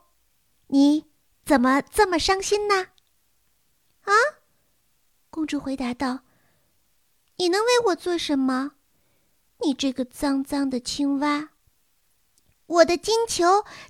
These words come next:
掉到泉水里去了。”青蛙说，“我听到你刚才说的话了。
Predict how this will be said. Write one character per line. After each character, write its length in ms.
掉 220
到 100
泉 320
水 240
里 160
去 240
了。” 460
青 200
蛙 160
说 380
，“我 120
听 240
到 180
你 80
刚 200
才 180
说 220
的 140
话 280
了。 260